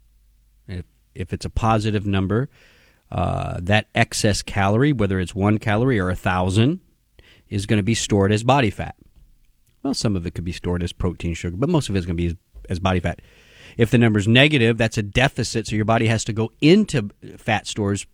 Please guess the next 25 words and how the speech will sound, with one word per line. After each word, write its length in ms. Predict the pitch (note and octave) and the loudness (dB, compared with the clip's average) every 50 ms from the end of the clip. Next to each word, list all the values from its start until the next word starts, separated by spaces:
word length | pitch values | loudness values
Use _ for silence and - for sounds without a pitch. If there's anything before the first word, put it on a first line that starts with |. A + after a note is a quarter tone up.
| _ - | _ -4
pull 180 | - D#3 D3 | 0 2 2
out 140 | B2+ A2 - | 2 0 0
the 120 | - G#2 | -4 -4
energy, 340 | G2+ G2+ G2 F2+ F2 F#2 F#2+ | -2 -2 -2 -2 -2 -2 -2
and 100 | F#2+ F#2 | -2 -2
you, 160 | F#2 F#2+ - | -2 -2 -2
and 100 | G#2 G2 | -2 0
you 120 | F#2+ G2 G#2+ | 0 2 4
lose 200 | D#3 A3 A3+ - | 4 4 2 0
some 140 | - G2+ F2+ | -2 -4 -4
weight. 220 | D#2+ C#2+ - - - - _ - - - - - _ _ | -6 -8 -10 -18 -20 -20 _ -20 -20 -20 -20 -20 _ _
So, 360 | - - C#3+ C3 A#2+ A#2 - A2 | 2 4 6 6 6 4 -2 -2
um, 320 | A2+ G#2+ G2+ G2 F#2+ G2 | -2 0 0 0 0 -2
calories 420 | - C3 B2 C#3+ D#3+ D#3+ D3+ B2+ | 0 0 2 2 4 4 4 4
in 140 | B2+ C3 B2+ | 4 4 4
minus 240 | A#2 A2 A2 G#2+ - | 4 4 2 2 0
calories 280 | - A2 G2 G2+ A#2+ E3+ | -2 -2 0 2 2 2
out. 140 | E3 A2 G2 | 2 2 0
It's 220 | G2+ B2 A2+ - | -2 -6 -4 -4
a 60 | A#2 | -4
simple 400 | - - - F3 D#3+ - - A2 | -4 2 4 4 4 4 2 -4
equation. 460 | G#2 - - C3 C3+ B2 G2+ E2+ D#2+ - _ _ _ _ _ _ _ _ _ _ _ _ _ _ _ _ _ _ _ _ _ _ _ - - _ _ _ _ | -4 -4 -4 -6 -4 -4 -6 -8 -8 -10 _ _ _ _ _ _ _ _ _ _ _ _ _ _ _ _ _ _ _ _ _ _ _ -20 -20 _ _ _ _
And, 220 | B2+ B2+ C3 C3 - | 0 2 2 2 0
and, 280 | - C#3 D3+ D3+ C#3+ C3 - _ _ _ _ _ _ _ _ _ _ _ _ _ | 0 2 4 4 2 2 -2 _ _ _ _ _ _ _ _ _ _ _ _ _
but 260 | B2+ B2 - D#3+ D#3+ | -2 2 2 2 2